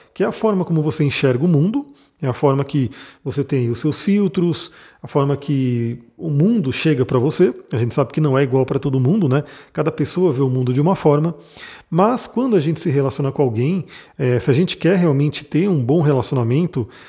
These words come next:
uma das coisas a ser feita, né, é você tirar o seu mapa, né, colocar o seu mapa, deixar pra fora da porta, né, o que a gente se fala aí na, na linguagem da P N L. Deixe o seu mapa pra, pra fora da porta e vai buscar entender o mapa do outro.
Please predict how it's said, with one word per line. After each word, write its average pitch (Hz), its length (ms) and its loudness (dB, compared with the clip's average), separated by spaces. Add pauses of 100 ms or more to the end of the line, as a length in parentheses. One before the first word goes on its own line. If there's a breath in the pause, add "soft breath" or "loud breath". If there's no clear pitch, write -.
(160 loud breath)
uma 202 160 -2
das 226 160 -2
coisas 202 400 -2
a 196 60 0
ser 254 220 -6
feita, 208 440 -2 (220)
né, 180 220 0 (280 loud breath)
é 160 120 0
você 165 420 0 (260 loud breath)
tirar 170 340 2
o 262 60 -2
seu 190 160 0
mapa, 139 360 0
né, 143 80 -2
colocar 151 340 0
o 208 60 -2
seu 156 180 -2
mapa, 127 420 0 (280 loud breath)
deixar 170 340 0
pra 202 140 -4
fora 160 260 2
da 131 100 0
porta, 127 380 -2
né, 127 100 0
o 139 60 -2
que - 80 -2
a 127 40 2
gente - 180 -2
se - 80 -8
fala 135 300 0
aí 127 100 0
na, 123 260 0 (420 loud breath)
na 120 160 -2
linguagem 127 540 2
da 127 100 0
P 135 140 -2
N 120 140 2
L. 110 300 0 (380 loud breath)
Deixe 175 440 2
o 151 40 0
seu 139 200 0
mapa 123 280 0
pra, 151 140 0
pra - 340 -6
fora 143 240 2
da 147 120 0
porta 147 420 0 (380 loud breath)
e 180 100 -4
vai 123 220 2
buscar 143 320 -2
entender 139 320 2
o 147 100 4
mapa 127 240 0
do 139 140 -4
outro. 127 520 -2